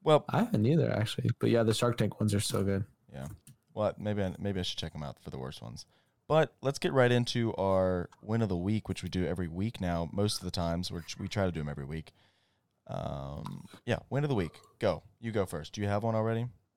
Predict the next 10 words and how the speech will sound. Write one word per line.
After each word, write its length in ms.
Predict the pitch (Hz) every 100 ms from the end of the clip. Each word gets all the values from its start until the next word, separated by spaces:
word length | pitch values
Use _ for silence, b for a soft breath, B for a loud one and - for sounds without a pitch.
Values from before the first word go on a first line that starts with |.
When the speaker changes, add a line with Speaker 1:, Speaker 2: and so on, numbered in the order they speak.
| _
Speaker 2:
Oh. 220 | - 147 110
Speaker 1:
Jan, 180 | 104 98
do 100 | 110
you 80 | 127
have 160 | 135
one, 140 | 127 131
Jan 240 | 120 165
boy? 240 | 208 226 170
Speaker 2:
Oh. 460 | - - _ _
Speaker 1:
<laughs> 80 | B